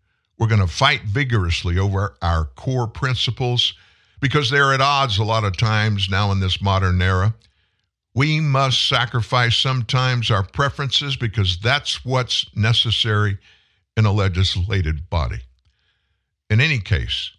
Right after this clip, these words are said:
House speakers are almost always pragmatic decision makers. "Speakers are not in the habit of putting bills on the floor that are gonna fail,"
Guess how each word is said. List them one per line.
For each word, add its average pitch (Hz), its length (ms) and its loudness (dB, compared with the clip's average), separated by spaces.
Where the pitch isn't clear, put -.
House 104 220 -2
speakers 95 340 -2
are 95 140 0
almost 95 420 2
always 90 440 0
pragmatic 90 840 -4
decision 82 560 0
makers. 67 480 -4
"Speakers 175 540 0
are 120 80 4
not 120 260 2
in 110 100 0
the 95 140 2
habit 104 380 2
of 82 120 -6
putting 101 320 0
bills 107 360 2
on 92 100 2
the 85 100 0
floor 90 340 -2
that 87 200 0
are 87 40 -2
gonna 85 260 2
fail," 73 600 -4